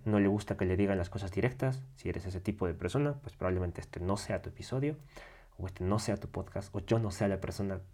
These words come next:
con la que, a la que debas escuchar, porque probablemente quieras que alguien te victimice y diga, "Pobrecito, no, ay, es que, ¿cómo te va a estar pasando esto? No, pues sí, las personas siempre van a estar en tu contra, no".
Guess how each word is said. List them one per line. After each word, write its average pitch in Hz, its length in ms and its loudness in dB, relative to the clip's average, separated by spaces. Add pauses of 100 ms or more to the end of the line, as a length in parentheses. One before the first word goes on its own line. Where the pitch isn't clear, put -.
con - 240 -8
la 90 140 -2
que, 92 380 -2 (280)
a 95 120 -4
la 92 100 -2
que 92 120 -4
debas 95 280 0
escuchar, 110 520 -2 (340)
porque - 180 -6
probablemente 104 320 0
quieras 98 320 -2
que - 100 -8
alguien 90 220 -2
te 87 80 -4
victimice 92 380 -4
y 85 40 -2
diga, 98 180 -2
"Pobrecito, 127 580 -4
no, 113 320 -6
ay, 110 120 -8 (300)
es - 120 -20
que, - 200 -14 (280)
¿cómo 110 500 -4 (420)
te - 100 -14
va 98 60 -10
a - 20 -14
estar - 200 -10
pasando 107 420 -8
esto? - 400 -14
No, 139 400 -2 (400)
pues - 160 -6
sí, - 180 -2
las 120 140 2
personas 110 400 -4
siempre 113 340 -4
van 110 140 -4
a 107 40 -4
estar 110 200 -2
en 110 80 -2
tu 107 120 -6
contra, 92 400 -4
no". 110 380 -6